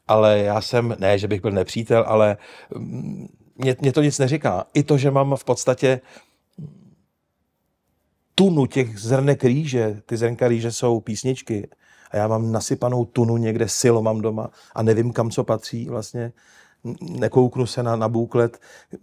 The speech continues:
Pro mě to jako není. Já pořád jedu tu starou školu, že furt jezdím d-, po světě a hrabu se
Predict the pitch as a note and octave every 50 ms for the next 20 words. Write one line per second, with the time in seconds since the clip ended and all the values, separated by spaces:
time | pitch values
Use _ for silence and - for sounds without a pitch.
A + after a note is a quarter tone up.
0 | - - - C#3+ C#3+ D#3+ F3+ D#3 F3 E3+ D#3 E3 D#3 D#3+ D#3 A2+ E2 E2+ G2 -
1 | - A#2 A#2+ A#2+ - - - D3+ C#3+ F3+ F3+ F3+ E3+ D#3+ D#3+ E3 D#3+ D#3+ E3 -
2 | - - D3 D#3 D#3 C#3+ - - C3 C3 C#3+ D3 C3+ C#3 B2+ - - - D#3 D#3+
3 | D#3+ D#3+ D3 D3 C#3 C3 D3+ D3+ C#3+ C3 A#2+ A2+ A2+ A2 A2+ C3 A2+ - C#3+ C#3
4 | - - C#3+ C#3 C3 B2 B2 A#2+ A#2 C3 C3+ - - C3 B2